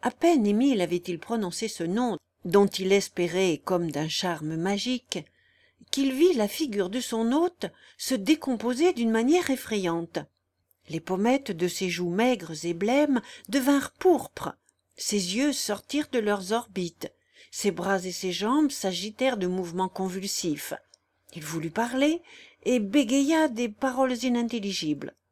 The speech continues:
Enfin, il réussit à faire entendre ces mots. « Assez, monsieur, c'est assez, c'est trop. N'ayez jamais le malheur de me parler de cette demoiselle. »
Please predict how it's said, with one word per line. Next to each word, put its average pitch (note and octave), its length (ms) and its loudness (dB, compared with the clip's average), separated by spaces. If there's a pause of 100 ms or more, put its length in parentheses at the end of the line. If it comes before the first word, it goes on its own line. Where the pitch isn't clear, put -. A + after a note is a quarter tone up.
(680)
Enfin, G3 360 -2
il D#3+ 160 -6
réussit F3+ 540 -2
à E3+ 60 0
faire G3+ 240 -6
entendre F#3 400 -6
ces D#3 220 -6
mots. « F#3 260 -2 (880)
Assez, A#3 460 2 (240)
monsieur, - 360 -6 (480)
c'est D#4+ 360 4
assez, A#3 420 -2 (180)
c'est - 260 2
trop. - 320 0 (400)
N'ayez C#4 320 10
jamais C4 460 4
le B3 100 2
malheur C#4 400 4
de B3 80 0
me B3 180 2
parler C4 340 0
de A#3 100 -4
cette A#3 300 -6
demoiselle. » G3 680 0